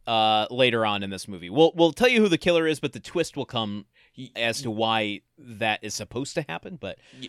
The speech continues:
Speaker 2: yeah, the
Speaker 1: um,
Speaker 2: emotional twist is coming still. But
Speaker 1: I will
Speaker 2: I
Speaker 1: say, w-, the one last thing I wanna say about,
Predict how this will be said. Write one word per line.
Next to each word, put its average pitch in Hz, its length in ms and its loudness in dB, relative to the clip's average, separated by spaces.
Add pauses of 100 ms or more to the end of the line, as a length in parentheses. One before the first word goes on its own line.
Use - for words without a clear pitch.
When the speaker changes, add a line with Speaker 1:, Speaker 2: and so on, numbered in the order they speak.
(120)
Speaker 2:
yeah, 143 200 2
the 104 60 0
Speaker 1:
um, 139 100 4
Speaker 2:
emotional 156 480 0
twist - 360 -10
is 95 120 -4
coming 87 420 -6
still. 85 380 -6 (500)
But 180 240 6
Speaker 1:
I 156 80 6
will 190 140 4
Speaker 2:
I 165 80 2
Speaker 1:
say, 143 200 2 (800)
w-, 175 300 -4
the 175 160 4
one 196 220 8
last 170 180 4
thing 156 160 2
I - 20 2
wanna 127 160 2
say 127 200 2
about, 104 220 -2